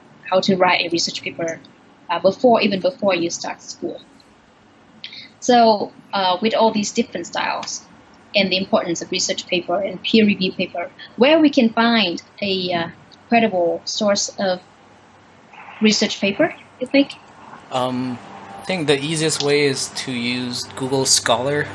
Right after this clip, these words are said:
Speaker 2: Google Scholar has, like, a database of all these journal articles, and it gives you link to, like, free download of some of the article, and then you can also link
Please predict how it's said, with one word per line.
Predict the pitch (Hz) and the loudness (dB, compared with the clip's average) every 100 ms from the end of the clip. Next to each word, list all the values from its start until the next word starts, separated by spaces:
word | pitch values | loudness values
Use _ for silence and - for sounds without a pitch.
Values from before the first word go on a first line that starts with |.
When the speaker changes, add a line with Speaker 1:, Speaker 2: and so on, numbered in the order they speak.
| - | -6
Speaker 2:
Google | 139 135 | -2 0
Scholar | - 143 139 135 127 | 2 4 4 4 2
has, | 120 117 113 113 | 2 0 -2 -6
like, | 110 | -6
a | 107 | -4
database | 117 120 120 120 117 | -2 -2 -2 -2 -2
of | 120 | -2
all | 117 | -2
these | 113 110 - | -2 -6 -4
journal | 113 117 117 | -2 -2 2
articles, | 113 117 120 117 120 - - - - - - - | 2 2 2 0 0 -4 -6 -12 -12 -12 -14 -4
and | 110 110 113 113 | 0 0 -2 -2
it | 113 - | -2 0
gives | 139 139 127 | 0 2 0
you | 117 | -2
link | 110 127 127 - | -2 0 -2 -2
to, | - | -4
like, | 117 107 101 - - - - - - - - | -2 -2 -4 -10 -14 -14 -14 -14 -14 -14 -10
free | - 139 123 | -2 0 2
download | 120 127 123 117 | 2 2 -2 -4
of | 110 - | -6 -8
some | - - - 131 | -2 2 4 4
of | 127 110 | 2 -2
the | 120 | 0
article, | 113 127 131 131 127 | 2 2 0 0 0
and | 110 | -2
then | 110 | -4
you | 110 | -8
can | 127 | -4
also | 120 - 120 | -2 -2 -2
link | 117 123 | -2 -4